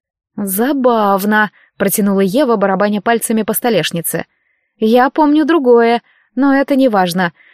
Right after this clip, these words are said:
Так что вы хотите увидеть в сейфе?» «Как он отреагирует на вашу кровь?» не стал юлить граф. «Вы ведь прекрасно знаете, зачем я здесь». «Ну что вы, даже не догадываюсь»,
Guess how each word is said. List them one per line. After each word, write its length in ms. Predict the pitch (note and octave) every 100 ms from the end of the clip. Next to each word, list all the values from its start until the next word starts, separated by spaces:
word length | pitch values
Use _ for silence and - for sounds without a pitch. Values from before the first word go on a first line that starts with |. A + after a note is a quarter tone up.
| _ -
Так 220 | B3+ -
что 260 | - F4
вы 100 | F4+
хотите 360 | D#4 D#4 D4 D4+
увидеть 300 | C#4+ C4 C4+
в 60 | -
сейфе?» 500 | G#3 D#3+ - D#3+ - _ _ _ _ _ _ _
«Как 320 | D#3+ F#3+ -
он 220 | F4 F4+
отреагирует 800 | F4+ - F4 F4+ A3 A3+ D4 D#4+
на 140 | D#4 A#3+
вашу 300 | F#3+ - D#3+
кровь?» 520 | - F3+ F3 F3+ - _ _ -
не 160 | F#3
стал 240 | - F3 F#3
юлить 340 | F#3+ F#3 F3
граф. 340 | F#3 D#3+ - _ _ _ -
«Вы 180 | D#4+ A#3+
ведь 180 | G#3+
прекрасно 640 | - G3+ F#3 C4+ D4+ - F#3+
знаете, 480 | F3+ B3 G3 -
зачем 400 | F3 F3+ - B3
я 180 | F#3 F3
здесь». 420 | E3 E3+ C#3 - - _ _ _ _ _ _ _ -
«Ну 280 | B3 A3+ G3
что 280 | - B3
вы, 160 | G3 G3
даже 380 | G3 D4+ F4+ F4
не 100 | E4+
догадываюсь», 840 | D4 A3+ A#3 A3 G#3+ G#3+ G#3+ G#3